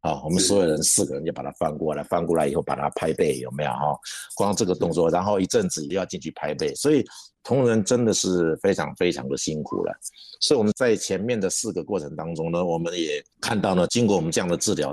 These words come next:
Speaker 1: 至少在那四个呢都没有死亡。没有死亡当然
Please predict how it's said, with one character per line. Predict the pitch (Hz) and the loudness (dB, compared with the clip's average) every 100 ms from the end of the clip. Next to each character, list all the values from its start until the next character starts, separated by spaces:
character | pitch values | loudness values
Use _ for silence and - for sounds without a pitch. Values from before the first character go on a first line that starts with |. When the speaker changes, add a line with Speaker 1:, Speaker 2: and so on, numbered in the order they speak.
| - | -2
Speaker 1:
至 | 127 | 0
少 | - 76 | 2 0
在 | - 95 | 0 0
那 | 92 | 2
四 | - 95 | 0 0
个 | - | -4
呢 | 71 69 _ _ | -8 -12 _ _
都 | 123 | 0
没 | 101 95 | 4 4
有 | 92 | 4
死 | - - | 2 -2
亡。 | - 117 117 135 _ _ | -4 -10 -12 -16 _ _
没 | 120 147 | 0 2
有 | 151 | 2
死 | 110 | 2
亡 | 95 101 | 0 0
当 | 117 | -2
然 | 107 104 | -4 -6